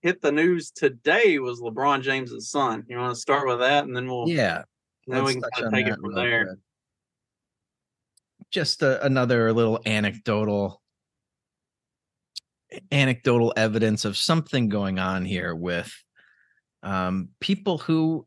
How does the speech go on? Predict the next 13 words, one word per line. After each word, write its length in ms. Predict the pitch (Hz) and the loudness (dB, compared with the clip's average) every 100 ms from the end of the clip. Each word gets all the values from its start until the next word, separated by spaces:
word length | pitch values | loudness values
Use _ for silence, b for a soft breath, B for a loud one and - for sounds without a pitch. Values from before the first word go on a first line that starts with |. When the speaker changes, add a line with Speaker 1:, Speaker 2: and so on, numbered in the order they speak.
| - | -6
Speaker 2:
I'm 260 | 110 117 107 | -2 -2 0
guessing 440 | 135 135 - 123 | -2 0 -2 0
have 260 | 120 110 - | -2 -2 -2
been 180 | 104 95 | -2 -2
vaccinated. 600 | 76 - - 73 73 95 | -4 -8 -10 -10 -8 -2
Do 80 | |
we 100 | 113 | 0
know 300 | 113 120 139 | 2 2 4
his 200 | 127 123 113 | 4 2 0
vaccination 680 | 113 113 117 104 104 113 104 | -2 -2 -2 -2 -2 -2 -4
status? 560 | - 104 107 117 - _ _ _ _ _ _ _ _ _ _ _ _ _ _ _ _ _ _ - | -2 -2 -2 -4 -8 _ _ _ _ _ _ _ _ _ _ _ _ _ _ _ _ _ _ -8
Speaker 1:
We 180 | 139 143 | -4 2
don't 340 | 185 202 175 | 4 4 2